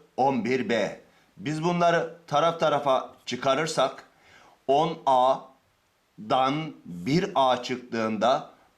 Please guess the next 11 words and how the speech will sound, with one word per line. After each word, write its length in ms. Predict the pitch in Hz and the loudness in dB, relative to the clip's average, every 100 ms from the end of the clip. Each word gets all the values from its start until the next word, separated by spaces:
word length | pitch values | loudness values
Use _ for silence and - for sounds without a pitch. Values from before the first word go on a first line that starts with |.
| 90 | -4
dokuz 380 | 123 123 170 160 98 | -2 0 -2 -2 0
A, 280 | 101 110 147 - _ _ _ - | 2 2 0 -10 _ _ _ -10
B'den 680 | 80 135 165 160 139 127 - - _ _ _ - | -2 0 0 0 0 -2 -6 -20 _ _ _ -2
on 280 | 156 175 139 | 0 0 0
B 260 | 135 131 | 0 0
çıktığında 680 | 139 127 - 117 107 87 87 | -4 -6 -2 -2 0 -2 0
dokuz 340 | 127 165 139 | 0 0 0
B, 320 | 147 151 147 - - - | 0 0 -2 -8 -12 -6
dokuz 300 | 127 180 - | -6 -4 -2
parantezine 540 | 127 117 107 117 120 | 0 0 -2 -2 2
aldık. 420 | 113 120 151 - | 2 2 -2 -6